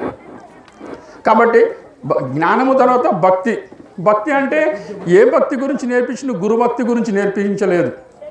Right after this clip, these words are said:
గురు భక్తి గురించి ఆయన చెప్పలేదు. భక్తి అంటే కొబ్బరికాయలు కొట్టాలి, పండ్లు తీసుకొని పోవాలి, పొరులు దండాలు పెట్టాలి అని చెప్పేసి గుడ్లలోకి తిరిగేసి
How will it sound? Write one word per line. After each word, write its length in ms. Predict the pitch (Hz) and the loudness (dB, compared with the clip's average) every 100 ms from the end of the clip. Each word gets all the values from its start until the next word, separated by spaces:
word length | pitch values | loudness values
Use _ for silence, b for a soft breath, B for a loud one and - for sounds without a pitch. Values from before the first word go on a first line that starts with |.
| 165 | 0
గురు 160 | 202 220 | 2 4
భక్తి 300 | 240 226 202 | 4 4 -2
గురించి 240 | 220 226 | -2 0
ఆయన 100 | 196 | 0
చెప్పలేదు. 500 | 190 175 180 175 123 - B B B B | 0 0 2 2 0 -6 B B B B
భక్తి 340 | 151 185 269 247 | 0 2 2 2
అంటే 180 | 247 | 2
కొబ్బరికాయలు 540 | - 202 190 214 226 214 | 2 2 0 0 0 0
కొట్టాలి, 520 | 202 202 202 202 202 B B B - | 0 2 2 2 -2 B B B 0
పండ్లు 280 | 202 208 233 | 2 4 2
తీసుకొని 380 | 214 202 202 196 | 0 -2 0 4
పోవాలి, 360 | 202 202 202 | 4 4 2
పొరులు 440 | 208 196 226 233 214 | 2 2 2 2 0
దండాలు 280 | 208 208 | 2 2
పెట్టాలి 420 | 196 196 202 196 196 | 2 0 2 2 2
అని 140 | 185 | 0
చెప్పేసి 520 | 175 180 175 185 202 B B - | 0 0 0 -2 -4 B B -2
గుడ్లలోకి 480 | 180 208 247 233 226 | 0 4 4 4 0
తిరిగేసి 600 | 196 208 202 - 214 | -2 -2 0 0 -2